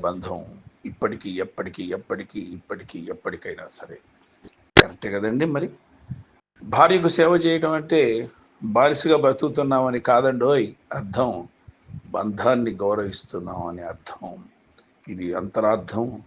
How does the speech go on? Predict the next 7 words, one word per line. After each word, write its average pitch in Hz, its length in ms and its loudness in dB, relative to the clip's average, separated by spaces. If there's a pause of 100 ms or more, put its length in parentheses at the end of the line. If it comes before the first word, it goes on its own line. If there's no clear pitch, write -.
(420)
పరమార్థం 90 540 -6 (100)
కూడా. 82 180 -8 (680)
అలాగే 113 320 2
ఇంకో 143 180 2 (120)
విషయం 139 340 -2
ఇంకోళ్ళకి 120 400 2
చెప్తుంటా, 87 460 -8